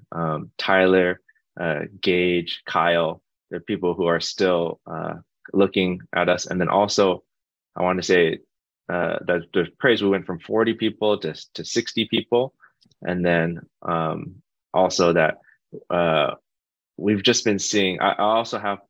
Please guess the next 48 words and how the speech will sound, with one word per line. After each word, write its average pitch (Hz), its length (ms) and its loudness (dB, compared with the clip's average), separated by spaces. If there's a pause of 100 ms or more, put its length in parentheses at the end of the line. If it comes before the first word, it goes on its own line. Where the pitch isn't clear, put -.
(120)
uh, 82 300 -6 (240)
five 101 260 2
volunteers 95 720 -2
who 92 80 -8
are 85 100 -8
coming 90 360 -4
to 82 120 -2
help, 85 340 -2 (300)
and 90 80 -6
then 82 200 -2
one 95 260 2
intern 85 680 -4 (320)
that 85 140 -2
is 80 100 -4
coming, 80 460 -4 (160)
um, 80 320 -4
this 80 220 0
year 82 200 2
to 76 80 -8
help - 240 -2
me. 78 280 -10 (260)
Uh, 82 100 -2
because 87 240 2
right 104 160 2
now, 107 280 4
it's - 80 -10
just - 200 -4
me 90 340 -4
on 80 160 -10
staff. 82 360 -2
A 85 60 -2
lot 85 180 2
of 87 60 2
the 82 60 -2
staff 85 300 -2
have 80 160 -4
left. 82 460 -2 (480)
Um, 78 500 -6
and 80 140 -10
so 85 160 0
on 80 140 -2
campus, 82 640 -2
uh, 80 200 -6
现 98 180 0
在 78 120 0
就 82 120 -2
是 80 140 -4
我。 65 280 -8